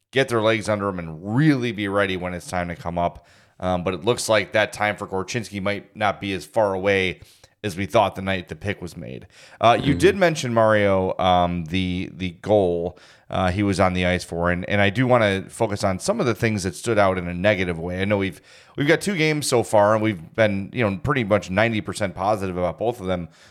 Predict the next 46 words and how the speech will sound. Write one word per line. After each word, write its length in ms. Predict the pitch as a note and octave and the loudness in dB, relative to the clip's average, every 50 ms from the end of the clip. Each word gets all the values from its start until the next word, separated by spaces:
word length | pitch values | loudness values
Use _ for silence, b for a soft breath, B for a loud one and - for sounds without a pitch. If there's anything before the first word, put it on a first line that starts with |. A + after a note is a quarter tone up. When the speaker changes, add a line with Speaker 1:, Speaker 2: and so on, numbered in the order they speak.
| b b b | b b b
Speaker 1:
which 160 | B2+ D3 B2 | -4 -4 -2
is 60 | B2+ | -2
a 80 | B2+ A#2 | 0 2
really 200 | C3 F3 F3 A#2+ | 4 4 4 4
good 160 | G#2+ G2+ - | 2 -2 -2
sign, 520 | - C#3 D3 E3 A2+ G#2 G#2+ A2 A#2 - _ - | 2 2 4 4 2 2 -2 -4 -10 -14 _ 2
I 120 | B2 C#3 | 2 2
think, 400 | C#3 - G2 G2 G2+ G2+ - - | 2 2 0 -2 -2 -4 -10 -10
'cause 380 | - - G2+ G2 F2+ - - - _ _ _ _ _ _ - | -4 -2 -2 -2 -2 -6 -10 -14 _ _ _ _ _ _ -8
it's 120 | G2+ - | -4 -2
not 60 | A2 | 0
like 140 | G#2 B2 - | 0 0 -2
we're 140 | A#2 G#2+ F2+ - _ | -4 -6 -6 -8 _
trying 340 | - - - B2+ C3 C3 A2+ | -6 0 0 0 2 0 -2
to 40 | G#2 | -2
find 280 | - A#2 A#2+ B2 A2+ | 0 2 2 2 0
positives. 480 | F#2+ G2 A#2 D3 A2+ G2+ A2 A2+ G#2+ - | 2 2 2 4 2 0 -2 -4 -4 -4
There's 180 | A#2 A2+ F#2+ - | -4 -4 -4 -6
been 200 | - B2 C3 B2 | -6 -6 -4 -2
a 60 | G#2 | 0
lot 200 | G2 A2+ D#3+ D3 | 0 0 0 0
of 100 | A2+ G2 | 0 0
'em, 200 | G2 G2 G2 B B B B B B B B _ | 0 -2 -2 B B B B B B B B _
but 100 | - - | -4 0
there 100 | F#3+ A3 | 2 4
were 60 | G#3+ | 4
a 60 | G#3 E3+ | 4 2
few 180 | - F#3 F#3 | 0 -2 -4
things 280 | - E3+ D#3+ C#3+ A#2+ - | -2 -2 -4 -2 -2 0
tonight 240 | B2+ B2 A#2 A2+ - | 2 2 2 2 0
that 120 | G#2 - | -4 -6
stood 220 | - - A2 G#2 | -4 -2 0 2
out 160 | G2 F#2+ F#2 - | 2 2 0 -2
to 80 | - F2+ | -6 -12
me. 220 | F2 E2+ E2+ E2+ | -12 -12 -10 -10
Uh, 160 | E2+ F2 F2 | -8 -8 -8
you 260 | F2 - E2 G2+ A#2 | -8 -8 -6 -6 -2
mentioned 460 | A#2 B2 B2+ B2+ - B2 A#2+ A2+ G2+ b b b b b b b _ | 0 0 0 0 0 -4 -4 -4 -6 b b b b b b b _
both 400 | - B2 B2+ C3 C3+ C3+ - - | 0 4 4 4 4 2 0 2
goals, 460 | B2 A#2+ A#2+ A2 G#2+ G#2 G2+ - - - - | 4 4 4 4 4 2 0 -4 -6 -2 0
uh, 140 | F#2+ F#2 | 0 2
that 160 | F2+ F#2 F#2+ - | 0 0 -2 -2
Ernie 240 | G#2+ G#2+ G#2+ G#2 | -2 0 0 -2
scored 340 | F#2+ - - A2 G2+ F#2 - | -4 -2 -2 -2 -2 -2 -2
for 80 | - F2+ | -6 -8
Detroit. 480 | F2+ E2+ - - - G#2 G#2 G2+ G2 | -8 -8 -6 -2 2 4 4 4 2